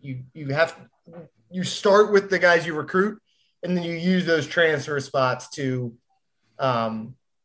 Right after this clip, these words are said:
you know, fill weaknesses and, and kinda supplement your,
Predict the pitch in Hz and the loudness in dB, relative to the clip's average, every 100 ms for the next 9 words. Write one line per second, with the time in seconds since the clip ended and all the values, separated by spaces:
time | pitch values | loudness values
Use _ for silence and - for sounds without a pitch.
0 | _ - 180 131 - 185 156 151 147 147 | _ 0 2 2 6 6 6 0 -4 -8
1 | 131 143 139 131 127 127 131 135 127 151 | -4 2 2 0 -4 -8 -8 -6 -4 -4
2 | - 139 131 - _ _ _ - 143 131 | -2 -4 -4 -8 _ _ _ -10 -6 -6